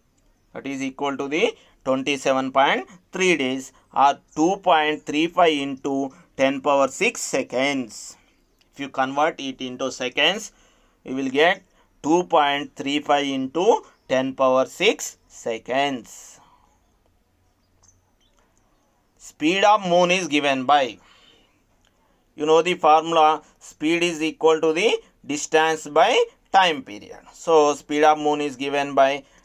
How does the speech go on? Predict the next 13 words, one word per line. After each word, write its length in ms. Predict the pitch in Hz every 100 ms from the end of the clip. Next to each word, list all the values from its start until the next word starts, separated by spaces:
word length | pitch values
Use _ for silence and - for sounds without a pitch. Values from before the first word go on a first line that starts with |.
| _
distance 560 | 139 135 - 170 170 165
is 220 | 165 156
equal 320 | 156 156 160 156
to 120 | 170
the 200 | 196 226 -
two 240 | 156 151 151
pi 280 | 147 180 233
r. 260 | 156 101 - _ _ _ _ _ _ -
Distance 460 | 131 - 151 147
is 80 | 156
nothing 380 | 147 135 160 160
but 280 | 180 285 285 _ _
circumference. 1080 | - 143 139 - 160 143 139 123 131 - -